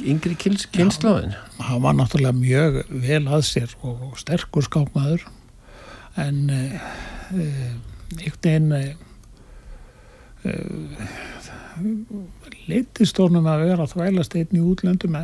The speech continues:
Speaker 2: ef mér skilst rétt, og hann eiginlega missti listin á því að standa í þessu, að vera, vera atvinnuskákmaður.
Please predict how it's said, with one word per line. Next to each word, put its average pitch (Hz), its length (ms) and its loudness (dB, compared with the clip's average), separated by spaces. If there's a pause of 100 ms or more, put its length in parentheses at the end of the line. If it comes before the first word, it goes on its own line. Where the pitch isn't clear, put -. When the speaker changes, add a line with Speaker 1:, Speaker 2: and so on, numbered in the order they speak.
Speaker 2:
ef 147 240 -2
mér 151 120 2
skilst - 440 -2 (480)
rétt, 170 360 -2
og 135 280 -4 (680)
hann - 160 -2
eiginlega 143 280 -2
missti 180 400 2
listin 196 480 4
á 147 100 6
því 123 220 0
að 139 260 -8
standa 151 400 -2
í 139 80 0
þessu, 117 240 -8 (100)
að 127 240 -8
vera, 147 200 -6
vera 151 280 -4
atvinnuskákmaður. 131 800 0